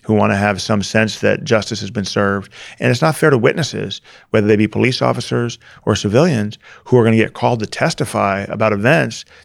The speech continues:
that they witnessed or documented years ago. It's not fair to the courts. It's not fair to the jurors. We've gotta do a better job having swift and certain justice, and having justice really be just, not just about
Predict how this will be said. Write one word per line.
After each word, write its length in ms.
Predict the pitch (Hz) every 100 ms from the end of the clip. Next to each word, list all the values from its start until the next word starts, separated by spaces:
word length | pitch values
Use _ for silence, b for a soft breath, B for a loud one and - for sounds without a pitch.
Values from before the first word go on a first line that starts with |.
| -
that 120 | 107
they 140 | 120
witnessed 560 | 113 110 123 123 - -
or 60 | 117
documented 680 | 107 120 120 110 107 104 - b
years 320 | - 110 175 131
ago. 320 | 87 - - b b b b b
It's 120 | 117
not 160 | 139 127
fair 160 | - 127
to 60 |
the 60 | 113
courts. 480 | - 131 160 - -
It's 100 | -
not 160 | 120 -
fair 160 | 120
to 60 | 110
the 60 |
jurors. 500 | 95 117 127 139 139 b b b
We've 160 | 113
gotta 180 | 131 143
do 140 | 123 117
a 40 |
better 240 | 98 113
job 440 | 104 107 107 120 123 B
having 280 | - 107 101
swift 320 | - 120 110
and 80 | 101
certain 300 | - 120 143
justice, 480 | 143 143 - 170 - B B
and 140 | - 117
having 240 | 131 127
justice 500 | 113 135 - 123 113 b b b
really 220 | 139 147
be 160 | 120 127
just, 500 | 104 139 - - - b b b
not 160 | 110 117
just 200 | 131 -
about 380 | 113 113 104